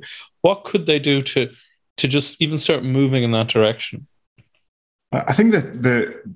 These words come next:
Speaker 2: the most potent and simplest answer to that, Al, is to realize that w-, it, our, our awareness is, where, where we're placing our awareness with emotion is what gets pushed out in our experience. So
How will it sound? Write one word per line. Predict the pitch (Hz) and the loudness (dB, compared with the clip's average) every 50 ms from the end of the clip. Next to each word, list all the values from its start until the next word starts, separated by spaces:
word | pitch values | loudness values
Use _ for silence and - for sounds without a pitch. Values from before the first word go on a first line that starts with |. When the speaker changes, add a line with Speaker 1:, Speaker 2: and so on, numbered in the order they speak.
| - _ _ _ _ _ | -20 _ _ _ _ _
Speaker 2:
the | 120 117 | 4 6
most | 131 135 135 - | 6 6 4 2
potent | - 165 160 - 139 131 120 110 - - - - | 2 2 2 2 2 2 2 0 -2 -4 -2 2
and | 131 117 113 | 2 2 4
simplest | - 165 170 165 165 147 - - | 4 2 2 2 0 0 2 2
answer | 117 113 107 - - 104 | 0 0 0 -4 -6 -8
to | - - - 104 | -6 -6 -2 2
that, | 104 107 101 82 | 2 2 2 2
Al, | 95 104 101 101 104 | 2 0 0 2 0
is | 107 104 - - - _ | -2 -4 -4 -10 -10 _
to | - 143 | 0 4
realize | 139 165 170 156 139 127 120 - | 4 4 4 4 2 2 0 0
that | 127 117 120 - | -2 -2 -2 -2
w-, | - 131 123 123 120 104 - - - - - - - | -6 -6 -4 -2 -2 -2 -4 -6 -16 -20 -20 -10 0
it, | 139 131 117 - - - | 0 0 0 2 0 0
our, | 139 135 135 135 - | 0 0 0 -2 0
our | 156 156 147 | 0 2 4
awareness | 147 147 135 147 160 170 175 165 147 131 117 117 - | 2 4 4 4 4 4 4 2 2 2 0 0 0
is, | 117 110 107 101 - - - - | 0 -2 -2 -2 -4 -6 0 2
where, | 151 170 165 | 2 2 4
where | 139 160 185 | 4 2 4
we're | 180 170 175 | 4 2 2
placing | - 165 156 - - 135 127 | 2 0 0 0 -2 0 2
our | 120 117 | 2 2
awareness | 113 110 113 123 123 120 120 117 113 113 - - - - - - 110 | 2 2 2 4 4 4 4 4 2 2 -2 -4 -6 -10 -10 -6 0
with | 113 113 110 | 0 2 2
emotion | 117 107 107 107 107 107 - 101 98 95 | 4 4 4 4 2 0 -2 -2 0 0
is | 95 85 - - - - - _ - | 0 -2 -2 -6 -8 -14 -20 _ 0
what | 110 107 95 - - - - | 0 0 0 -2 -8 -12 -4
gets | 101 107 90 - - - - _ _ _ _ _ _ _ | -2 -2 -2 -2 -8 -12 -18 _ _ _ _ _ _ _
pushed | - - 113 - - | 0 2 2 2 2
out | 110 104 90 | 0 -2 0
in | 82 95 | -2 -4
our | 95 92 | -2 -2
experience. | 92 87 - - - 113 104 98 92 90 92 - | -2 -4 -4 -2 0 0 0 2 0 -2 -2 -2
So | - 113 110 107 107 104 104 - | 2 2 4 4 4 2 0 -4